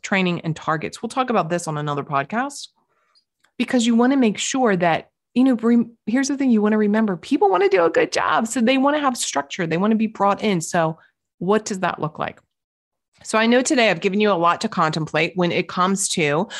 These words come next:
focusing on your strengths and hiring for the weaknesses.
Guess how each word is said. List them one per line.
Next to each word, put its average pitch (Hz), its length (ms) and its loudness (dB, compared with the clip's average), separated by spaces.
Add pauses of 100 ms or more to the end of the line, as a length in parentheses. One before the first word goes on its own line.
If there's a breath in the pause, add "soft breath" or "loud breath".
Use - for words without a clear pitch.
(140 loud breath)
focusing 233 500 0
on 185 220 2
your 196 260 4
strengths 151 600 -4
and 185 140 0
hiring 214 600 2
for 185 260 0
the 170 100 2
weaknesses. - 880 -4